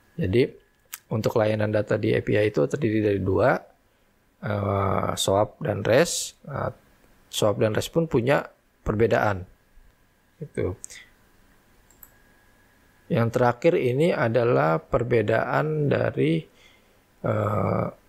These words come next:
request atau response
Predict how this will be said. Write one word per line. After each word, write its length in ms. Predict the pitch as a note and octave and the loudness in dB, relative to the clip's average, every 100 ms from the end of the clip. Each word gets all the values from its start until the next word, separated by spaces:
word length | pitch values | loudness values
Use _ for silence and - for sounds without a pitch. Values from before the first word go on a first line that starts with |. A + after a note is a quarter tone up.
| _ _ _ _ _ _ _ _ _ _ _ _ _ _ _ _ _ _ | _ _ _ _ _ _ _ _ _ _ _ _ _ _ _ _ _ _
request 1040 | - A2+ - A2+ - - - - - - - - | -2 -2 2 0 2 0 2 2 0 0 -2 -6
atau 880 | - - A2 G#2+ G#2+ G#2+ A2 A#2+ | -8 0 4 4 4 4 2 2
response 880 | - G#2 - C3+ D#3+ - - - - | 0 -2 -2 -2 0 -2 -4 -6 -8